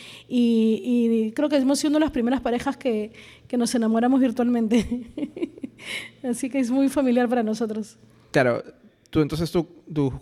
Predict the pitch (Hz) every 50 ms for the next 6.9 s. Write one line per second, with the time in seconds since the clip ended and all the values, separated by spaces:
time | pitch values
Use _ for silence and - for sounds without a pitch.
0 | - - - 147 151 160 165 170 170 - - 151 147 151 151 151 - 160 - -
1 | 151 139 131 139 131 135 135 - - 151 147 147 147 143 139 135 123 117 117 -
2 | - 143 131 131 131 - - 508 403 277 156 135 - - 165 - - - - -
3 | 151 160 156 - 190 196 202 214 185 - - - - - 170 151 160 180 175 -
4 | - 170 156 151 160 165 147 135 127 - - - _ _ _ _ _ - - -
5 | - 370 339 370 294 285 285 233 202 196 202 190 - - - - - 311 302 294
6 | 294 269 - - 233 220 254 262 - 311 294 302 294 294 302 - 330